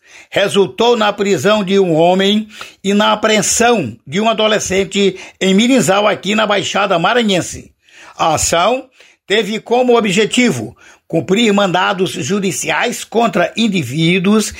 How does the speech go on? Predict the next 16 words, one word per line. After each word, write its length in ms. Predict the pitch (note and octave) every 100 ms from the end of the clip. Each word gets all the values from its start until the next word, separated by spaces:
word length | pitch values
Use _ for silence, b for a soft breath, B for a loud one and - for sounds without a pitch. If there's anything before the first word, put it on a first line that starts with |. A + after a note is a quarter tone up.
| B B -
investigados 1040 | B3+ B3+ G#3 - G3+ A#3 A#3+ D3+ A2+ - b b
por 220 | - F#3
tráfico 360 | F#3 A3 G3+ -
de 140 | C#3
drogas, 640 | C3+ F3 A3 A#3+ A#3+ - B B B _
posse 400 | G#3+ B3+ - G3+
ilegal 580 | G3 F#3+ F3 F3 A3 G3
de 180 | F3
arma 340 | F3+ G#3+ F#3 F3
de 100 | C3
fogo 560 | - F#3+ A#3 A3 A3+ A3+ b b -
e 360 | A3 G3+ - -
envolvimento 1160 | C4+ C4 D#3+ G3+ G3+ F3 E3 A3 G#3 G#3+ G#3 B B -
com 260 | F#3+ F#3 -
organização 880 | A3+ G3+ G#3+ G#3+ G3 G#3 - G3+ G#3
criminosa. 1040 | - F#3+ A3+ A3 A3 G#3+ F3 F#3 E3 B2